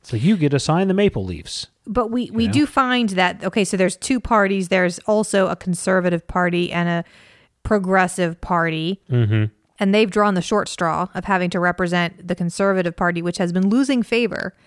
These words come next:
Speaker 2: And they're called the Deep Roots. But that's
Speaker 1: Mm-hmm.
Speaker 2: what Locke and Jean are going to, to represent. And they have a hundred thousand ducats in six weeks <laughs> to rig this election. But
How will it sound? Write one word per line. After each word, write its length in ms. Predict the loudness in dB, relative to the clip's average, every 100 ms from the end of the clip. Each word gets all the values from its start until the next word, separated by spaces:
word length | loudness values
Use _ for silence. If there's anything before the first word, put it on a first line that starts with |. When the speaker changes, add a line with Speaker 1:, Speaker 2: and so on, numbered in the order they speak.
| _ -20 -20 -6
Speaker 2:
And 120 | 0
they're 100 | 2
called 160 | 2 0
the 80 | 0
Deep 300 | -2 -6 -6
Roots. 480 | -8 -10 -12 -14 -10 -6
But 100 | 0
that's 280 | 2 2
Speaker 1:
Mm-hmm. 100 | 0 -2
Speaker 2:
what 120 | -2
Locke 320 | 2 2 0
and 120 | -2
Jean 420 | -2 0 2 0 0
are 140 | -4
going 480 | -2 -2 -2 -4 -8
to, 480 | -6 -4 -4 -6 -10 _ -16 -16 _ -4
to 100 | -2
represent. 1000 | 0 0 0 -4 -2 -2 -2 -6 -12 -14 -6
And 160 | -2
they 100 | 0 0
have 320 | 0 -2 -6 _ _ _ -6
a 60 |
hundred 360 | 0 2 2 2
thousand 400 | 2 4 2 2
ducats 360 | 2 0 -2
in 120 | -2 -6
six 520 | -6 -4 -4 -4 -6
weeks 580 | -6 -6 -6 -8 -8 -10 _ _ -8
<laughs> 720 | -8 _ _ _ _ _ _
to 120 | -8
rig 320 | -2 0 0 0
this 240 | -2 0
election. 760 | -2 0 -2 -4 -8 -8 -10 -14 -18 -20 -20 -18 -18 -20 -6
But 280 | 2 2